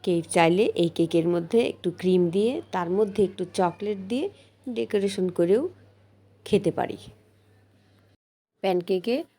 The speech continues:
আমরা একটু ক্রিম দিয়েছি, ক্রিম দিয়ে ডেকোরেশন করে নিচ্ছি, তার উপরে আর একটা কেক দিয়ে এই, এইভাবে আমরা সব কেকগুলি ডেকোরেট করে নিলাম। এখন সবাই আমরা এই কেকগুলি খাবো।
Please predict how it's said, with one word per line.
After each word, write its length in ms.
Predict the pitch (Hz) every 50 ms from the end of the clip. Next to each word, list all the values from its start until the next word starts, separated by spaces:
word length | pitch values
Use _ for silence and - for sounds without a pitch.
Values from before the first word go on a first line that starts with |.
| _ -
আমরা 240 | - 180 180 180
একটু 220 | 180 175 - 214 175 -
ক্রিম 260 | - 202 202 196 190
দিয়েছি, 440 | 175 202 202 190 175 - - 294 262
ক্রিম 360 | - 196 190 190 185 185 175
দিয়ে 260 | 185 202 233 262 -
ডেকোরেশন 520 | 202 185 175 185 196 196 180 - 214 220
করে 200 | 208 226 226 233
নিচ্ছি, 280 | 226 233 226 - - 311
তার 220 | - 226 202 190
উপরে 320 | 185 180 175 - 196 190 202
আর 200 | - - 185 180
একটা 320 | 175 175 _ - 196 190 - _ _ _ _ _ _
কেক 260 | 202 202 196 165 170
দিয়ে 280 | 175 220 262 330 427 415 _ _ _ _ _ _ _ _ _ _ _ _ _ _ _ _ _ _ _
এই, 280 | - 175 170 - - - - _ _ _ _ _
এইভাবে 440 | - 180 175 185 190 180 185 240 -
আমরা 380 | 240 180 175 170 175 180 - - - _ _ _ _ -
সব 160 | - 180 170 175 _
কেকগুলি 580 | - 190 180 170 165 165 190 190 202 269 359 349 - _ _ _ _ _ _ _ -
ডেকোরেট 420 | 180 180 175 175 170 170 170 165 -
করে 240 | - 208 220 220
নিলাম। 360 | 214 233 233 240 240 254 277 294 - _ _ _ _ _ _ _ _ _ _ _ _ _ _ _ _ _ _ _
এখন 440 | - - 175 175 - 175 175 - - - _ _
সবাই 560 | - - - 185 170 170 180 180 190 190 185
আমরা 320 | 180 175 185 185 214 247 -
এই 200 | - 165 175 170
কেকগুলি 540 | - - 202 185 160 - - 185 185 190
খাবো। 480 | 180 - - - 170 160 175 233 320